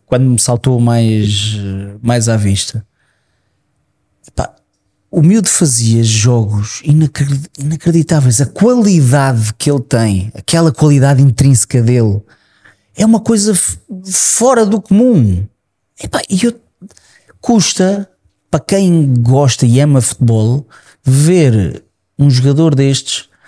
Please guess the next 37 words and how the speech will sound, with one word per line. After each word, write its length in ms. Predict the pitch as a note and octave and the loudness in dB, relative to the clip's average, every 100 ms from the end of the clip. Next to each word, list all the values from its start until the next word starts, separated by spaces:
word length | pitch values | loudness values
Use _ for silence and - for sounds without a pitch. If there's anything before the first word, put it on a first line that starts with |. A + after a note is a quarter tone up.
| _ _ - | _ _ -6
a 60 | |
desperdiçar, 960 | E3 - F3 E3+ E3+ - E3+ E3 F#3 G3 _ _ | -4 -2 -2 0 0 0 0 -2 -2 -6 _ _
não 160 | F3+ F#3+ | 0 2
sei 160 | - | 0
porquê, 320 | F#3+ - - A#3 | -2 -4 -2 0
não 140 | G#3 | 0
consigo 400 | G3 F#3 A#3 F#3+ | 0 0 0 0
entender, 480 | F3+ F3 E3+ G#3+ E3 | 2 0 0 0 0
porque 320 | - D#3+ - | -2 -4 -2
o 60 | F3 - - _ G3 | -4 -6 -20 _ 0
homem 180 | G#3+ G3 | 2 2
tem 320 | A3 G3+ - _ - | 2 0 -2 _ -2
tanta 380 | G#3 G3 - | 0 0 -2
qualidade, 640 | F3+ - F3 D#3+ C3 A#2 A#2 | -4 0 2 4 4 2 2
o 40 | |
homem 220 | D#3+ F3 | 2 2
tem, 260 | D3+ F3 D#3+ _ _ _ _ _ _ _ _ _ _ _ - F#3 - | 0 -2 -2 _ _ _ _ _ _ _ _ _ _ _ -20 -20 -10
eu 140 | - G#3 | -2 0
não, 120 | G#3+ | 2
eu 120 | G3 | 2
não 140 | A#3+ | 0
consigo 520 | A3+ G#3+ - E3+ C#3 - | 0 0 0 0 0 0
hoje, 400 | F3+ F3 B2+ A2+ | 2 4 2 2
no 80 | C#3+ | 2
futebol 400 | C3 - D#3+ F3 | 0 0 0 2
de 100 | C3+ | 2
hoje, 440 | D3 D#3 D#3+ F3+ - _ _ _ _ _ _ _ - | 2 0 -2 -6 -10 _ _ _ _ _ _ _ -2
não 160 | C#3+ | 0
te 80 | D#3+ | 0
consigo 760 | - D3+ - D3 A#2 A2 G2+ - - | 0 0 0 0 0 0 -2 -6 -6
dizer 420 | B2+ A#2+ B2 C3 | 0 2 2 4
um, 280 | D3 E3+ F3 - _ _ _ _ _ _ | 4 2 -2 -8 _ _ _ _ _ _
que 80 | C#3+ | -4
aquele 240 | - E3+ | 0 -2
potencial, 760 | C3 - E3 D3+ - - C3+ C3 | -2 -4 -2 0 -2 -2 0 0
que 120 | - | -2
aquela, 460 | A2+ D3+ C#3 B2+ | -2 0 2 0